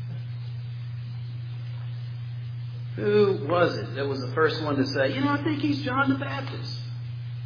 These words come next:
And somebody else said, "Yeah, yeah, that sounds good to me too." That's the commentary on our culture.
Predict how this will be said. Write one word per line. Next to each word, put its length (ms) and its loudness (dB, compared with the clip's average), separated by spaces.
And 100 -6
somebody 400 0
else 220 2
said, 200 4
"Yeah, 420 2
yeah, 260 0
that 180 0
sounds 220 0
good 140 -2
to 60 -2
me 160 -2
too." 360 -6
That's 280 -2
the 100 -4
commentary 600 -2
on 120 -6
our 100 -4
culture. 380 -6